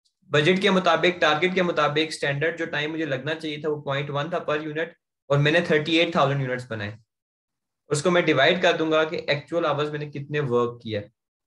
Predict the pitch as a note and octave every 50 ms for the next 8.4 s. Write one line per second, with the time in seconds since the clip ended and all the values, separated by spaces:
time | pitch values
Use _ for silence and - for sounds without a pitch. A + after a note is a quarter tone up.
0 | _ _ _ - C3+ C#3+ D3 D3 C#3 C#3 C3+ C3+ C#3 - A#2+ A#2+ A#2 A2+ A#2 A#2
1 | B2 A#2+ A2+ G#2 - - - _ _ _ _ _ _ _ _ _ _ _ - -
2 | B2 B2 B2 B2 B2 A#2 - - C3+ C3 B2+ C#3 C#3 C3+ C3+ C3+ A#2+ G#2+ - -
3 | - C3+ B2+ B2 A2+ - - - - C3+ C3 C#3 D3 D3 C#3 B2 A#2+ B2 A#2+ A#2+
4 | A#2+ A#2+ A#2 - - B2 B2 A#2+ C#3+ C#3 C#3+ D3 D3+ C#3+ - D3 C3+ C3+ C3+ C#3
5 | C#3 C#3 C#3 C3+ B2 A#2+ A#2 A#2 C3 B2 C3+ B2+ C3+ B2 - B2+ B2 B2+ C3 C3+
6 | C3+ C3 C3 B2+ B2 A#2+ A#2 B2 A#2+ B2 A#2+ A#2+ B2 A#2+ B2 B2 A#2 - A#2+ B2+
7 | C3 C3+ C#3+ C3 B2 B2+ B2+ - - - A#2+ A#2+ A#2+ B2 - - - C#3 C3+ -
8 | - - D#3+ E3 D#3+ D#3+ - -